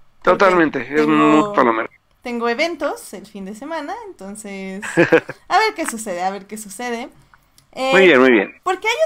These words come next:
Speaker 1: otra película que la verdad sí me dieron ganas de comer palomitas como a la mitad, porque según yo estaba como muy entretenida, eh, mi mamá opinaba lo contrario,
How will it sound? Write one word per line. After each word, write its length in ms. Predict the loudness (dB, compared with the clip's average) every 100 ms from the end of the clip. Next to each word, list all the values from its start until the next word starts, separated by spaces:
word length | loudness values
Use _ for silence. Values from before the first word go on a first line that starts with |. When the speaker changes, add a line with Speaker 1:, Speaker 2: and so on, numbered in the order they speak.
| 0
Speaker 1:
otra 160 | 0
película 600 | -2 -8 -8 -8 -8 -8 -12 -20 _ _ _ _ _ _ _
que 680 | -6 -2 0 0 0 -2 -4 -10 _ _
la 140 | -4 -2
verdad 160 | 0 0
sí 120 | -2 -4
me 120 | 0
dieron 400 | 0 -2 -6 -4
ganas 160 | -2 -2
de 100 | -6
comer 320 | -6 -6 -6
palomitas 580 | -8 -8 -12 -14 -14 -14
como 200 | -14 -14
a 60 |
la 80 | -16
mitad, 420 | -18 -16 -14 -14 -18 _ _ _ _ _ _ _ _ -10
porque 680 | -10 -6 -4 -2 0 -2 -6
según 380 | -8 -4 -2 -4
yo 140 | -2 -2
estaba 440 | -4 -2 0 0
como 160 | -4 -12
muy 240 | -10 -10
entretenida, 720 | -12 -14 -16 -14 -6 -4 -4 -6 -12 -20 _ _
eh, 520 | -16 -12 -10 -10 -10 -10
mi 120 | -10
mamá 260 | -8 -4
opinaba 720 | -6 -6 -12 -10 -10 -12 -16 _ _
lo 180 | -14 -12
contrario, 540 | -12 -6 -6 -6 -12